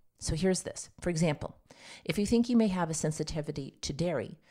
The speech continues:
then you would not eat any dairy of any kind for twenty-one days. This means carefully reading the labels on foods because dairy is in a lot of foods. Casein, a dairy protein, is even put into soy cheese.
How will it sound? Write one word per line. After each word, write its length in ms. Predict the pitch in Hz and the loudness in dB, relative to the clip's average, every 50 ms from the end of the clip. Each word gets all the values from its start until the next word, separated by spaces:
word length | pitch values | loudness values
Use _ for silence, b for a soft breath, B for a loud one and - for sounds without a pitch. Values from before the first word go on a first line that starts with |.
| B B B B B B | B B B B B B
then 120 | - 175 | 4 4
you 80 | 180 165 | 6 6
would 140 | 165 160 156 | 6 6 6
not 300 | 160 160 170 196 208 - | 4 4 4 2 2 0
eat 160 | - 196 - - - | -4 -4 -4 -2 0
any 240 | 170 185 214 262 254 | 2 4 6 4 4
dairy 340 | 190 175 165 160 156 160 | 4 4 4 4 4 4
of 80 | 156 - - | 2 2 2
any 160 | 156 156 175 | 2 0 0
kind 360 | 175 - - 156 147 147 151 - | 0 -2 -4 -2 -2 -2 -2 -4
for 120 | - 143 | -6 -6
twenty-one 500 | - - - 156 156 151 143 151 147 143 | -2 0 2 2 2 2 2 0 0 0
days. 380 | 151 127 110 - 147 - - - - _ _ _ _ - | 0 -2 -2 -4 -8 -12 -14 -16 -18 _ _ _ _ 0
This 200 | 196 190 - - | 0 2 4 4
means 220 | 190 165 156 156 | 4 4 2 0
carefully 680 | - - - - - 156 156 - 214 220 233 233 240 240 B B B B | -4 -8 -6 -2 -2 -2 0 0 0 0 2 0 -2 -4 B B B B
reading 220 | - 160 165 160 | -2 0 0 2
the 100 | 139 127 | 0 0
labels 420 | 123 127 131 143 160 175 196 202 - | -2 -4 -4 -2 0 0 0 0 2
on 180 | - 214 214 | 2 2 2
foods 460 | 202 - - 208 190 190 190 - - - - - | 2 0 0 0 2 2 2 0 -4 -12 -14 -12
because 260 | - - 170 156 156 | -6 -6 -4 -4 -4
dairy 480 | 143 - 160 165 180 196 214 214 214 - | -4 -2 -2 0 0 0 -2 -2 -4 -4
is 120 | 175 151 156 | -2 0 0
in 80 | 147 | 0
a 60 | 139 | 0
lot 360 | 139 139 139 143 147 156 - - | -2 -4 -4 -4 -4 -4 -4 -6
of 80 | 139 | -10
foods. 480 | - - - 156 135 - - - - - b b b b b b b b | -10 -8 -6 -6 -6 -6 -8 -12 -14 -14 b b b b b b b b
Casein, 600 | - - 202 226 277 - - - 151 139 143 - - - | -2 2 2 2 2 2 2 0 0 0 0 -4 -8 -8
a 60 | - | -6
dairy 260 | 151 - 160 160 156 151 | -2 2 4 4 4 4
protein, 560 | 156 - 185 185 - - - 156 147 143 - b b b b b b | 2 0 0 0 0 0 -2 -2 -2 -4 -4 b b b b b b
is 160 | 165 151 190 | -2 0 0
even 220 | 190 180 202 196 | 2 2 2 2
put 220 | 190 175 170 - - | 2 0 -2 -2 -2
into 200 | 165 - 160 143 | -2 0 0 -2
soy 320 | - - - 170 165 165 | -2 0 2 2 2 0
cheese. 440 | 156 - - 123 - - - - | 0 -2 -4 -4 -6 -8 -10 -12